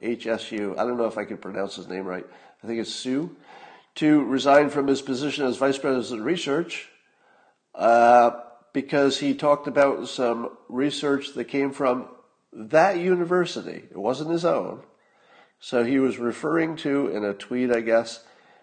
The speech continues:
some research that his own university did, but not him. It wasn't anything he was involved with, that showed that, uh, uh, that, uh, there wasn't much difference between police shootings of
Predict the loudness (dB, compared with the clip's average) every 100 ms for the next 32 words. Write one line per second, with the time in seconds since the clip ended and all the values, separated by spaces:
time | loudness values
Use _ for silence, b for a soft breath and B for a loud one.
0 | b -12 -8 -2 0 0 0 -2 -2 -6
1 | -6 -6 -4 -6 -4 0 0 0 -2 -2
2 | -2 -2 -2 -2 -2 -2 -2 -2 2 4
3 | 4 2 0 -2 -14 -18 -2 0 0 -2
4 | 0 -2 0 0 -2 -4 -6 -6 -8 -8
5 | -12 b b b b b b b _ -4
6 | -4 -2 0 2 0 0 0 0 0 2
7 | 2 -2 -12 -20 _ -20 -18 -10 -8 -8
8 | -10 -12 -14 -16 b b b b b b
9 | _ _ _ _ _ -20 -20 -20 -20 -20
10 | -18 -18 -14 -16 -14 -12 -8 -8 -6 -6
11 | -6 -6 -4 -2 -2 -2 0 0 0 -2
12 | -2 -4 -2 -4 -6 -12 -10 -8 -8 -6
13 | -4 -2 -2 -6 -6 -6 -8 -6 -6 -6